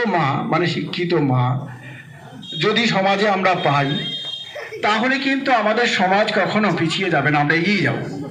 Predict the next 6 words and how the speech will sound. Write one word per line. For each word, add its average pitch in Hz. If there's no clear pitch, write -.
তো 240
আমাদের 220
কর্তব্য 220
হবে 202
যে 240
আমাদের 214